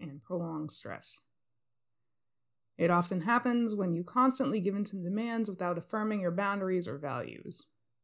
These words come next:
And then, although it often happens in work, it can actually occur in parenting, caretaking, and or relationships.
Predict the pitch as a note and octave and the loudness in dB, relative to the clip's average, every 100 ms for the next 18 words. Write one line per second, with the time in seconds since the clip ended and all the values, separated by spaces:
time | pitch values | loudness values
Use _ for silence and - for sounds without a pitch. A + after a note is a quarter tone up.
0 | _ _ _ _ G3 F#3 F3+ F3 - F#3+ | _ _ _ _ 0 2 2 2 2 4
1 | A#3 C#4+ C#4+ B3+ - F#3+ - G#3 A3 A3 | 6 8 8 6 4 0 2 4 4 2
2 | F#3+ F3+ F3+ F3+ F3+ E3 E3 G#3+ D#4+ D#4 | -2 0 0 0 0 -2 0 2 2 2
3 | - G3+ F#3 G#3 F#3+ G#3+ - A3 F#3 F3 | 0 0 0 0 2 2 2 2 2 0
4 | A3 G#3 G3+ E3 F3 A#3+ B3 B3 B3+ B3 | 0 2 2 0 -2 0 4 4 4 2
5 | A#3+ A#3 - A3+ A#3 A3+ A3 - G#3+ G#3 | 2 -2 -6 -2 0 2 2 2 0 0
6 | A3+ A#3+ A#3 F#3 F3+ F3 D#3+ D#3 - C#3+ | 0 2 4 4 4 2 0 -4 -8 -10
7 | C#3 - - | -10 -6 -8